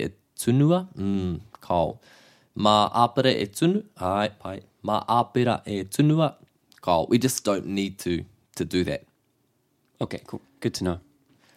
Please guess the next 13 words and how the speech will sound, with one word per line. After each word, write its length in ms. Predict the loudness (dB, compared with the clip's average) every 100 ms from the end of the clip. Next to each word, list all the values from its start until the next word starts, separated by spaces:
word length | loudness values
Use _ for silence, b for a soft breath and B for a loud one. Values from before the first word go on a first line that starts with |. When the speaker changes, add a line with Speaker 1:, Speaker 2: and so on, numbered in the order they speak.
| b b _ _
Speaker 1:
So 160 | 2 4
with 200 | 4 4
that 180 | 4 4
example, 720 | 2 2 2 2 0 0 -2
mā 320 | 0 4 4
wai 180 | 4 4 4
e 80 |
tunu. 540 | 2 0 2 2 0 -2 -12 _ -16
Okay, 260 | -4 -4
mā 320 | 0 2 2 4
āpera 560 | 0 2 0 2 0
e 140 | -2 -8
tunu. 480 | -4 -2 0 -2